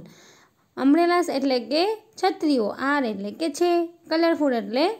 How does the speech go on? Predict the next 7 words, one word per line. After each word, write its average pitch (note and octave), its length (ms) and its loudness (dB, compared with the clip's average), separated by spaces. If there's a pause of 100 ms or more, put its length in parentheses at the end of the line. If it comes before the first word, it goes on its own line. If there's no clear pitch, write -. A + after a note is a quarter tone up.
(300)
રંગબેરંગી. D4 760 2 (560)
તો F4 80 -2
શું F#4 160 -2
થશે? E4 640 0 (260)
રંગબેરંગી C4 840 2 (720)
છત્રીઓ C4 600 2 (380)
છે. B3+ 340 0